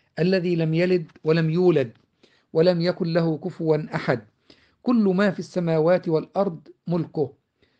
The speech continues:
وهو القادر والقاهر فوق عباده، ليس له شريك في ملكه.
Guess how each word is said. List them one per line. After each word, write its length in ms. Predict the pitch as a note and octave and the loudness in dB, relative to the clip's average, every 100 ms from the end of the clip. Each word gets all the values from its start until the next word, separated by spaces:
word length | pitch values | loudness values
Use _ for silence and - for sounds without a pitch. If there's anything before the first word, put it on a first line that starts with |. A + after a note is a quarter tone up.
| _ - | _ 0
وهو 260 | D#3 F#3+ | 2 2
القادر 1080 | E3+ - F#3+ F#3+ F3+ E3+ E3 D#3+ D#3 E3 F3+ | 0 0 2 2 2 2 0 -2 -2 -2 0
والقاهر 680 | D#3+ D3+ C#3 E3 D#3+ D3 C#3+ | 0 -2 -2 0 0 -2 -2
فوق 320 | E3 D3+ D3 | 0 0 -2
عباده، 560 | C#3 C#3+ D#3 C#3 B2+ - _ - | 0 4 4 4 0 -2 _ -6
ليس 240 | A3+ G3+ | -4 -2
له 220 | F#3 E3+ D#3+ | 0 0 0
شريك 400 | D#3 D3+ D3+ C#3+ C3 G3 | -2 -2 -2 -4 -6 -6
في 120 | - D#3 | -4 -2
ملكه. 400 | C3 A#2 A2+ | -2 -4 -8